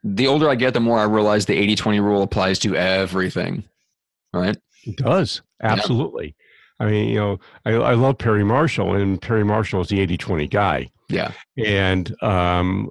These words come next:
Speaker 2: you literally can eighty twenty anything in your life.
Speaker 1: Yeah. Yeah.
Speaker 2: Eighty percent of the stuff you do in your life is complete garbage.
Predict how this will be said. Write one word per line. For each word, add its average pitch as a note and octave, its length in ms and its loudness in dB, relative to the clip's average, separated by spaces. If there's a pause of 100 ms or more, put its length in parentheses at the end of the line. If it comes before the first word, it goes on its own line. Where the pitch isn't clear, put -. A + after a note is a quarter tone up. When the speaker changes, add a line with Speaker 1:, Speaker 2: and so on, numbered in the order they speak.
Speaker 2:
you A2 280 0
literally B2 560 2
can G#2 200 -4
eighty A2+ 340 0
twenty G2+ 560 -2 (480)
anything D3 520 2
in A2+ 60 2
your G2+ 120 -2
life. - 360 -8 (300)
Speaker 1:
Yeah. G1+ 180 -6 (1000)
Yeah. G2 100 0
Speaker 2:
Eighty E3+ 160 2
percent F3 320 -4
of C#3+ 60 0
the C3+ 60 0
stuff - 300 -2
you C3+ 60 0
do B2+ 140 0
in A#2 80 0
your A#2 100 0
life G2+ 320 -2
is - 180 -8
complete D3 460 -4
garbage. G2+ 480 -2